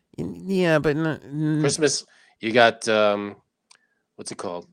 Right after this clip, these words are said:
Speaker 2: The four weeks of, uh, of what's it called?
Speaker 1: Advent?
Speaker 2: Advent. The Advent candles. We light one every week.
Speaker 1: Do you? Oh, yeah, that's, oh, yeah, that's right. There are Advent candles.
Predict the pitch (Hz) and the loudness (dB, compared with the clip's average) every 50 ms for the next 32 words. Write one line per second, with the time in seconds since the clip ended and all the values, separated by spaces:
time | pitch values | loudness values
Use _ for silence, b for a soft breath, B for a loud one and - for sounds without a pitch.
0 | _ - 98 - - 120 113 113 107 107 110 110 104 - 113 101 98 95 90 95 | _ -20 -20 -14 -6 -2 -2 0 0 0 -2 -2 -2 -2 -2 -2 -4 -4 -6 -6
1 | 98 95 95 92 92 92 92 92 - _ _ _ _ _ _ _ _ _ _ _ | -4 -4 -2 -4 -4 -6 -8 -12 -14 _ _ _ _ _ _ _ _ _ _ _
2 | _ _ _ _ _ _ _ _ _ _ - 95 92 92 92 101 - - - - | _ _ _ _ _ _ _ _ _ _ -18 -18 -18 -16 -14 -16 -16 -16 -18 -18
3 | - 87 87 - - 92 101 107 98 98 107 110 120 123 - _ _ _ _ _ | -20 -20 -20 -16 -12 -10 -10 -10 -8 -6 -4 -4 -4 -4 -8 _ _ _ _ _
4 | - 98 101 104 98 - 90 85 - - _ - 104 98 98 98 92 101 101 101 | -12 -8 -8 -8 -8 -8 -10 -12 -12 -14 _ -10 -6 -4 -4 -4 -4 -6 -8 -8
5 | - - _ _ _ _ _ _ - 113 101 95 95 95 95 104 - - - - | -10 -14 _ _ _ _ _ _ -8 -6 -6 -6 -6 -8 -10 -12 -12 -14 -14 -16
6 | - _ _ _ _ _ _ _ _ _ _ _ _ - 98 95 95 98 101 - | -18 _ _ _ _ _ _ _ _ _ _ _ _ -14 -10 -8 -6 -6 -6 -8
7 | - 104 101 98 98 98 101 104 98 95 98 101 - - - - _ _ _ _ | -10 -10 -8 -6 -6 -6 -6 -6 -6 -6 -8 -10 -10 -14 -20 -20 _ _ _ _
8 | _ _ _ _ _ _ _ - 95 104 - - - - 104 98 98 95 95 90 | _ _ _ _ _ _ _ -12 -10 -10 -10 -12 -8 -6 -4 -4 -4 -4 -4 -4
9 | 87 95 92 95 - - - 123 165 180 180 180 180 185 196 190 185 180 175 - | -6 -8 -10 -14 -16 -14 -12 -10 -10 -8 -8 -10 -10 -10 -10 -10 -10 -12 -16 -14
10 | - 214 214 185 156 - - - - 196 180 120 98 110 98 113 107 - - 67 | -12 -10 -10 -10 -12 -14 -16 -14 -14 -12 -12 -12 -14 -14 -16 -20 -20 -18 -18 -18
11 | 69 71 - 107 107 _ | -18 -18 -18 -20 -20 _